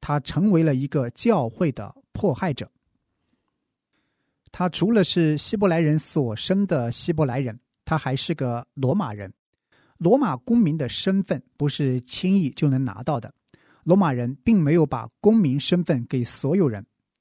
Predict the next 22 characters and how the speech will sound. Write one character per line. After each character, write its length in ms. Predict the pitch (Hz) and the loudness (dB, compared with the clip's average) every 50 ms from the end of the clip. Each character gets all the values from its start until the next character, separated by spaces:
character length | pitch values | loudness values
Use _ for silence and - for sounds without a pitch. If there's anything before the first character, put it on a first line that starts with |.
| _ _ _ _ _ _ _ _ _ | _ _ _ _ _ _ _ _ _
只 160 | - - 190 226 | -4 2 4 6
有 200 | 233 180 156 - | 6 6 6 4
一 120 | - 233 | 2 0
小 280 | - - - - 131 113 | 0 0 -2 -4 -4 -2
部 120 | 117 - | -2 -4
分 260 | 196 160 151 123 120 123 | -2 -2 -2 -2 -2 -4
居 220 | - - 214 226 214 | -2 0 2 2 2
住 180 | 202 214 160 | 2 2 0
在 160 | 131 - 131 123 | 0 0 -4 -4
罗 220 | 123 139 147 185 | 0 0 2 2
马 180 | 208 180 135 113 | 2 0 -2 -6
帝 280 | - _ - 208 190 147 | -6 _ -2 0 0 0
国 260 | 127 - 117 117 143 | -2 -4 -4 -4 -2
里 140 | 175 156 127 | -2 -2 -2
的 120 | - 117 | -4 -6
人 300 | 117 113 113 104 113 131 - _ - | -6 -6 -6 -6 -6 -8 -10 _ -12
是 260 | - - - 131 117 | -8 -4 -4 -4 -4
真 320 | - - 202 196 196 196 | 0 2 2 4 4 2
正 180 | - 208 160 131 | 2 0 0 -2
的 140 | 117 104 104 | -2 -6 -6
公 240 | - - 160 165 165 | -2 0 0 2 2
民。 300 | 160 143 107 110 131 | 2 0 0 -2 -4